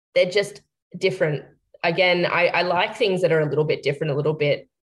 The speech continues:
unique and weird. And that's what Quentin Tarantino does in his movies. And Kill Bill is just, like, a standout of one of the movies. Um, that and Pulp Fiction, uh,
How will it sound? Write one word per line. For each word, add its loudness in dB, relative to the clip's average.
unique 0
and -2
weird. 2
And 2
that's -4
what 0
Quentin 0
Tarantino 0
does 2
in 0
his -2
movies. -4
And -4
Kill 2
Bill 4
is -2
just, -4
like, -4
a -4
standout 0
of 0
one 0
of 0
the -2
movies. -2
Um, -4
that 0
and -2
Pulp 0
Fiction, 0
uh, 0